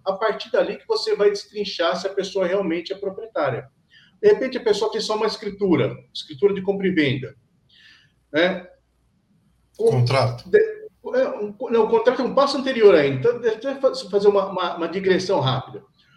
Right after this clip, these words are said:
Speaker 1: Contrato
Speaker 2: Ah.
Speaker 1: de compra e venda. Entre as partes, comprador, vendedor e aquela cláusula que eu falei, corretor, coloca ali quem vai pagar a corretagem,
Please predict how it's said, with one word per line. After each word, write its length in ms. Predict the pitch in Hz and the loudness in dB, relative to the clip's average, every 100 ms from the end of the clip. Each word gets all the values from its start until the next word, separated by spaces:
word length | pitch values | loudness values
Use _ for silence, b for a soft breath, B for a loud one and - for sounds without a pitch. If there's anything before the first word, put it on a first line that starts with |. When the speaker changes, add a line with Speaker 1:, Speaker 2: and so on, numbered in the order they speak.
| b - | b -2
Speaker 1:
Contrato 500 | 233 233 247 254 - | 0 2 2 4 4
Speaker 2:
Ah. 40 | |
Speaker 1:
de 60 | 240 | 2
compra 300 | 240 196 208 | -4 -2 -2
e 40 | |
venda. 500 | 170 135 120 104 - _ _ _ _ _ _ - | 0 0 -2 -8 -14 _ _ _ _ _ _ 2
Entre 320 | 233 226 220 | 2 2 0
as 180 | 185 - | 0 0
partes, 840 | 156 156 180 185 104 - - _ _ _ _ _ _ - | -2 0 0 -4 -12 -16 -20 _ _ _ _ _ _ 0
comprador, 840 | 208 202 190 185 208 220 - - _ - | 0 2 -2 4 4 4 -2 -14 _ -6
vendedor 800 | 190 185 165 185 196 208 202 - _ _ - | -4 -2 -4 0 2 2 0 -12 _ _ -6
e 60 | |
aquela 300 | 170 196 196 | -4 0 0
cláusula 400 | - 190 185 190 | 2 2 2 0
que 80 | 180 | -6
eu 80 | 180 | -6
falei, 420 | 185 165 147 131 | -4 -2 -2 -2
corretor, 500 | 170 160 180 202 196 | -4 -4 0 0 0
coloca 380 | 190 196 220 202 | 0 0 -2 -4
ali 260 | 180 208 202 | -4 -4 -8
quem 200 | 208 196 | -8 -2
vai 200 | 190 185 | -2 -2
pagar 380 | 165 165 165 | -4 0 -2
a 280 | 165 160 151 | -2 -8 -10
corretagem, 920 | 147 151 147 - 185 202 185 202 196 | -6 -6 -6 -4 -2 -2 -2 -4 -6